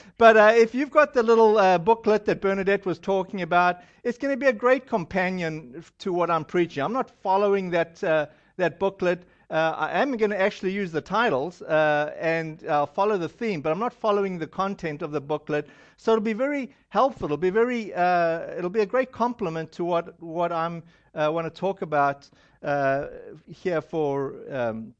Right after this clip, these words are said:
for the series. But, uh, today's message from the booklet, I'm titling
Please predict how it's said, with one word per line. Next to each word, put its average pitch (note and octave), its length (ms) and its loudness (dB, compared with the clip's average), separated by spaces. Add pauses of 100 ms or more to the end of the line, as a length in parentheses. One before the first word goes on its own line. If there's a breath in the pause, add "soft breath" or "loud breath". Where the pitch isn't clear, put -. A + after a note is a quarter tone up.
(760)
for E3 160 -4
the D3+ 140 -6
series. F3+ 680 -2 (480 soft breath)
But, G3+ 300 2
uh, G3 420 4 (380)
today's B3 400 2
message G3+ 460 0
from A#3 260 0
the G#3+ 80 2
booklet, F#3 400 -2
I'm E3 140 -2
titling F#3 640 -2